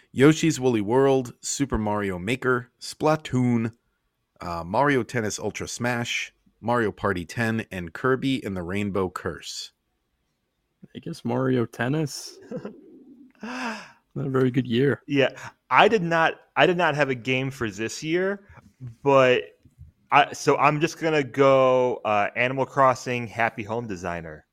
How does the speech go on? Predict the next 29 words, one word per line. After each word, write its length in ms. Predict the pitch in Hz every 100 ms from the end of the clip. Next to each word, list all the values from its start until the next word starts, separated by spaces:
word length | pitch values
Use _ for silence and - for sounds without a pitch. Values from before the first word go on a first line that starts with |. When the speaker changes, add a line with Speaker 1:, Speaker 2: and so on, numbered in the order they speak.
| _ -
Speaker 3:
because 680 | 101 110 101 92 85 - _
it's 180 | 107 120
a 80 | 101
ge-, 80 |
it, 180 | 123 - - - -
Speaker 1:
<laughs> 20 |
Okay. 300 | 151 185 185
Speaker 3:
it, 180 | - -
it, 160 | 180
it 120 | 175 -
came 280 | 196 208
out 260 | 196 190 -
this 200 | 190 -
year. 400 | 196 196 196 196 -
It's 260 | 135 139
not, 400 | 151 156 156 151 - - -
it's 220 | 131 -
not 360 | 147 139 139 -
a 160 | 123 104
good 360 | 113 131 127 _
pick. 340 | 131 127 123 -
It's 220 | 110 -
not, 180 | 120 -
it's 140 | -
a 80 | 101
horrible 440 | 117 180 175 160
pick 360 | 160 143 139 135
for 360 | - 123
a, 40 | 113